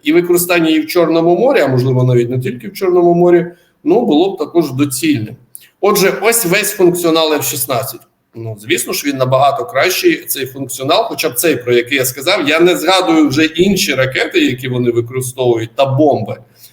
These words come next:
Але хоча б ось, е, якщо взяти, е, цей момент, ці категорії, ну, це набагато краще, ніж міг двадцять дев'ять. Це набагато краще, аніж Су двадцять сім.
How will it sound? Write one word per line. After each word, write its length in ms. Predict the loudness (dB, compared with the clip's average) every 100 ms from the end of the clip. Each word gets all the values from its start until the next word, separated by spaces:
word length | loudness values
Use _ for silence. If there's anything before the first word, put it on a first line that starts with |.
| _ 0
Але 260 | 2 2 0
хоча 320 | -2 0 0
б 80 | 0
ось, 200 | -2 -2
е, 280 | -2 -2 -2
якщо 260 | -2 -2 -2
взяти, 560 | 2 2 2 0 0 -2
е, 600 | 0 2 2 2 2 -2 -4
цей 340 | -2 2 2 -2 -10 _ _
момент, 480 | 0 2 4 2 -2 -6
ці 120 | -6
категорії, 720 | -4 -2 0 0 0 0 0 -2
ну, 180 | -6 -6
це 120 | -8
набагато 420 | -2 0 0 -2
краще, 360 | -4 -4 -4 -4
ніж 240 | -6 -4
міг 300 | -2 -2 -4
двадцять 380 | -6 -4 -4 -6
дев'ять. 300 | -6 -6 -10 -20 _ _ -4
Це 160 | 0
набагато 480 | 0 2 2 2 0
краще, 520 | 2 2 2 0 0 2
аніж 580 | 4 4 2 -2 -12 _
Су 200 | -10 -2
двадцять 400 | 0 0 -2 -4
сім. 300 | -6 -6